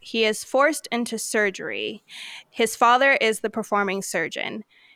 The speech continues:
His father then transforms into Freddy and cuts him open. Second one, Carlos wears a hearing aid. In his nightmare,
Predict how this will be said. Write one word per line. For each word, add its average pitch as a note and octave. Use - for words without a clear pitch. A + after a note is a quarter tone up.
His A3
father C4+
then A#3
transforms A#3+
into D#4+
Freddy B3+
and G3+
cuts -
him G3
open. -
Second -
one, F#3+
Carlos D4+
wears A3+
a A#3
hearing F#3+
aid. F3+
In A3
his D#4
nightmare, B3